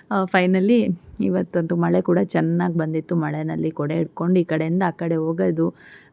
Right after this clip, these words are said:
ಆ ಥರ ಎಲ್ಲ ಆಟ ಆಡ್ಕೊತಾ ಇದ್ದು. And ಫುಲ್ಲು ಕತ್ಲೆ ಕಟ್ಟಿ ಮಳೆ ಬರ್ತಾನೆ ಇದೆ ಇನ್ನು. And ಬಟ್ಟೆ ಕೂಡ ಒಣಗಾಕಕ್ಕೆ ಬಂದಿದ್ದೀನಿ ಇಲ್ಲಿ. ಇವಾಗ ಮಳೆ ಬರ್ತಾ ಇರೋದ್ರಿಂದ ಫುಲ್ ತಣ್ಣಗಿರುತ್ತೆ, ಇದ್ರ ಒಳಗಡೆ ಏನೋ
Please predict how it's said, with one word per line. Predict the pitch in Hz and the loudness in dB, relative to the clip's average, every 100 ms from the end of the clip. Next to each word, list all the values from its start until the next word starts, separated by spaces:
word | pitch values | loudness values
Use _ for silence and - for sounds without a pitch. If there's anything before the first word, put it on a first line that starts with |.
| 196 | -4
ಆ | 180 | -4
ಥರ | 170 170 | -2 -4
ಎಲ್ಲ | 160 165 | -4 -4
ಆಟ | 165 180 | -4 -4
ಆಡ್ಕೊತಾ | 160 - 165 165 | -4 -4 -4 -4
ಇದ್ದು. | 160 151 165 - - - - | -8 -6 -6 -8 -18 -20 -12
And | 170 156 160 | -8 -6 -8
ಫುಲ್ಲು | - 175 190 208 220 214 - | -6 0 4 4 4 0 -4
ಕತ್ಲೆ | 170 185 175 | -4 0 -2
ಕಟ್ಟಿ | 175 170 202 | -4 0 2
ಮಳೆ | 202 175 160 160 | 2 0 -2 -2
ಬರ್ತಾನೆ | 151 - - 175 180 | -4 -4 0 2 2
ಇದೆ | 175 170 175 | 0 0 -2
ಇನ್ನು. | 160 165 233 - - | 0 -2 -2 -8 -8
And | 160 | -6
ಬಟ್ಟೆ | 156 151 170 | -4 -4 -2
ಕೂಡ | 175 175 | 2 2
ಒಣಗಾಕಕ್ಕೆ | 165 156 156 170 175 151 151 | 0 -2 -4 -6 -6 -6 -4
ಬಂದಿದ್ದೀನಿ | 147 151 151 156 151 | -4 -4 -2 -2 -2
ಇಲ್ಲಿ. | 147 160 - - - - | -4 -6 -10 -20 -4 2
ಇವಾಗ | 196 196 190 | 4 4 4
ಮಳೆ | 180 175 208 | 6 6 6
ಬರ್ತಾ | 190 175 185 | 4 4 2
ಇರೋದ್ರಿಂದ | 175 170 170 | 4 2 0
ಫುಲ್ | 175 - 233 233 | -2 2 4 4
ತಣ್ಣಗಿರುತ್ತೆ, | 220 180 190 190 185 175 170 | 4 4 4 4 2 2 2
ಇದ್ರ | 175 170 | 0 2
ಒಳಗಡೆ | 170 170 175 170 | 2 2 2 2
ಏನೋ | 165 170 165 | 2 0 -4